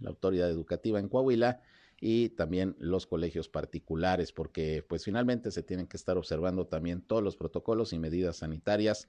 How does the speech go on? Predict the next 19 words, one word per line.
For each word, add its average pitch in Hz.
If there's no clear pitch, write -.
en 101
los 98
colegios, 135
muchos 147
de 135
los 113
cuales 127
no 101
regresaron, 113
al 80
igual 92
que, 82
que -
escuelas 95
públicas, 90
a 80
las 80
clases 90
presenciales, 98